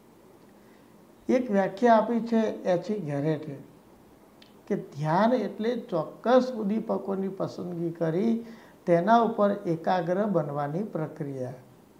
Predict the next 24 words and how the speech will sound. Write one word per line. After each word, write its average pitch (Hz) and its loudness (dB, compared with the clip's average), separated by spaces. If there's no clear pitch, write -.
બીજી 202 4
વ્યાખ્યા 233 4
જે 226 4
છે 226 2
જેમ્સ 180 2
ડેવરે 190 2
આપી 185 0
છે 151 -2
કે 208 0
ધ્યાન 170 2
એટલે 226 0
પસંદગીયુક્ત 226 0
ઉદ્દીપકો 190 0
પર 165 0
માનસિક 165 -2
કેન્દ્રીકરણ 165 -2
કરવું. 147 -10
મિત્રો, 233 4
બંને 196 4
વ્યાખ્યાઓનો 226 4
સારાંશ 185 2
એ 214 0
થાય 165 2
છે 139 -6